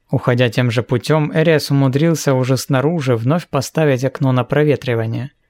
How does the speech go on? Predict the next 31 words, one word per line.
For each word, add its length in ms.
Затем 460
он 140
принялся 440
планомерно 760
тянуть 400
за 200
один 300
из 160
тросов, 560
поднимая 600
себя 340
наверх. 580
Самой 420
опасной 460
частью 400
подъема 560
был 200
тот 260
период, 500
когда 320
он 140
проходил 640
окна 320
последнего 720
этажа. 380
Если 300
спуститься 640
вниз 340
он 100
мог 260
рывком, 520